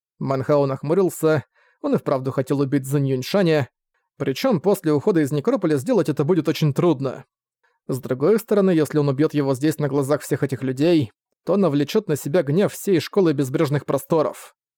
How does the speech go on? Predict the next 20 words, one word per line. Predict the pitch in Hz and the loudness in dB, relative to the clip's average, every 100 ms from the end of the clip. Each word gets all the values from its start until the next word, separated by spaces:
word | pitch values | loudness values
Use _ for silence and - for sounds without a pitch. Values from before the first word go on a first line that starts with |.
| _ | _
Такой | 143 156 143 | -4 0 0
исход | - 147 143 | 0 -2 0
его | 139 | -2
совершенно | 143 135 139 151 | -2 -2 -2 -2
не | 139 | -2
устраивал. | 127 - 139 180 165 160 151 - _ _ _ _ | -4 -4 0 2 4 4 2 -2 _ _ _ _
Пока | 147 233 | -4 0
он | 233 | 0
принимал | 180 151 156 175 | 2 0 2 2
решение, | 139 - 220 175 156 147 - _ | 0 0 2 4 2 2 -4 _
глава | - 135 151 240 | -8 -2 0 0
школы | - 226 180 | -2 0 0
заскрипел | 135 - 147 202 156 | -2 -4 -2 0 0
зубами | 131 175 240 | 0 0 2
и | 147 | 2
обратился | 139 139 220 139 | 2 0 -2 0
к | - | 0
нему | 165 151 | 2 2
ещё | 131 - 156 | 0 0 0
раз. | 135 - - | 0 -6 -14